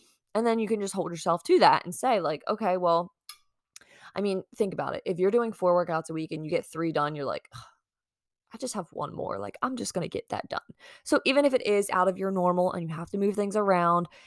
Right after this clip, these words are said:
it is still doable. Now, if you find that this is happening week after week after week, then that's when you might wanna say, "Okay, maybe something's not,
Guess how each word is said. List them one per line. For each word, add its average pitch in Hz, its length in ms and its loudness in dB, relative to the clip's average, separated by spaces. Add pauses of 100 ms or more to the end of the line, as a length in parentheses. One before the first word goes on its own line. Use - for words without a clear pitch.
(240)
it 208 120 8
is 208 120 4
still 180 300 4
doable. 143 520 -4 (300)
Now, 202 300 10
if 208 160 6
you 208 140 0
find 208 320 4
that 226 80 -6
this 202 160 0
is 185 100 -4
happening 185 580 6
week 185 300 0
after 165 260 0
week 175 280 0
after 165 260 -4
week, 254 400 0 (340)
then 226 240 6
that's 226 240 2
when 214 140 -2
you 202 80 -4
might 190 160 0
wanna 185 180 -4
say, 180 240 2
"Okay, 185 240 0
maybe 175 240 -4
something's 185 540 -4
not, 165 400 0